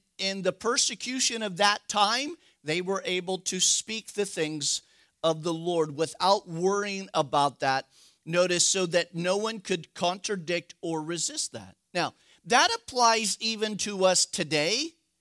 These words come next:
but it specifically is applying to them. Notice, verse sixteen, "You will be betrayed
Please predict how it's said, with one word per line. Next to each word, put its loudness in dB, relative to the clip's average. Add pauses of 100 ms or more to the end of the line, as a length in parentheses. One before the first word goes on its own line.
(340)
but -2
it 2
specifically 0
is 2
applying -2
to -2
them. -2 (460)
Notice, 0 (100)
verse -4
sixteen, -6 (240)
"You -6
will 0
be -2
betrayed -2